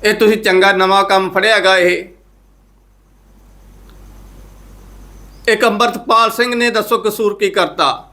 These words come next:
ਮੈਂ ਅੰਮ੍ਰਿਤਪਾਲ ਸਿੰਘ ਦੀ ਹਮਾਇਤ ਇਸ ਕਰਕੇ ਕਰਦਾ, ਜਾਂ ਹਮਾਇਤ ਕਹਿ ਲਓ, ਜਾਂ ਇਹਨੂੰ ਸੱਚ ਬੋਲਦਾ ਕਹਿ ਲਓ। ਨਾ ਮੈਂ ਕਦੇ ਅੰਮ੍ਰਿਤਪਾਲ ਸਿੰਘ ਨੂੰ ਅੱਜ ਤੱਕ ਮਿਲਿਆ, ਸਪੀਚਾਂ ਜ਼ਰੂਰ ਸੁਣੀਆਂ ਨੇ, ਨਾ ਹੀ ਕਦੇ ਉਹਦੀ ਇੰਟਰਵਿਊ ਕਰੀ ਆ, ਤੇ ਨਾ ਹੀ ਕਦੇ ਉਹਨਾਂ ਦਾ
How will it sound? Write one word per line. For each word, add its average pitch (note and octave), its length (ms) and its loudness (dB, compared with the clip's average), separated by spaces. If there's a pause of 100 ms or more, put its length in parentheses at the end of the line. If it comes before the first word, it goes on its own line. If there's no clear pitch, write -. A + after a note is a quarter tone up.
ਮੈਂ G3+ 240 2
ਅੰਮ੍ਰਿਤਪਾਲ G#3 580 -2
ਸਿੰਘ G#3+ 200 -4
ਦੀ A3 100 0
ਹਮਾਇਤ F#3 480 -2
ਇਸ F#3 120 -8
ਕਰਕੇ F#3+ 320 -4
ਕਰਦਾ, F#3 680 0 (1040)
ਜਾਂ G#3 160 0
ਹਮਾਇਤ G3 420 0
ਕਹਿ A3+ 160 -2
ਲਓ, A3 520 0
ਜਾਂ G3+ 180 0
ਇਹਨੂੰ A#3 160 -2
ਸੱਚ F3 340 -2
ਬੋਲਦਾ G3+ 340 0
ਕਹਿ G#3 200 -2
ਲਓ। G#3 240 0 (1300)
ਨਾ F3 200 4
ਮੈਂ G#3+ 180 0
ਕਦੇ G#3+ 200 0
ਅੰਮ੍ਰਿਤਪਾਲ G#3 460 -2
ਸਿੰਘ A3 180 -2
ਨੂੰ A3+ 100 0
ਅੱਜ F3+ 140 -2
ਤੱਕ G#3 140 -4
ਮਿਲਿਆ, F#3 580 0 (800)
ਸਪੀਚਾਂ G#3+ 520 -2
ਜ਼ਰੂਰ G3 280 0
ਸੁਣੀਆਂ G#3+ 340 2
ਨੇ, F#3+ 320 -2 (320)
ਨਾ G3 180 2
ਹੀ A3 60 2
ਕਦੇ A3 200 2
ਉਹਦੀ A3 180 2
ਇੰਟਰਵਿਊ F#3 400 0
ਕਰੀ G#3 260 0
ਆ, G#3+ 60 2
ਤੇ G#3+ 140 -2
ਨਾ F#3+ 200 2
ਹੀ G#3 80 0
ਕਦੇ G#3 240 0
ਉਹਨਾਂ G3+ 200 0
ਦਾ F#3+ 460 0